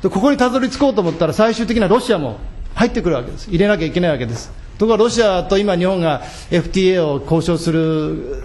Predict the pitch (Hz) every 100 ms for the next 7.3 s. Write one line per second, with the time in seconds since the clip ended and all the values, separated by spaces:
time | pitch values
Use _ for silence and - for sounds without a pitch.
0 | - - 175 175 175 175 180 147 147 170
1 | 147 127 - - - - 123 170 156 170
2 | 127 - 117 - - - - - 226 220
3 | 180 - - - - - - 170 202 226
4 | 320 311 202 220 226 220 196 185 190 190
5 | 190 185 156 208 202 202 196 180 170 220
6 | 220 180 160 151 147 - 220 233 226 226
7 | 151 - 208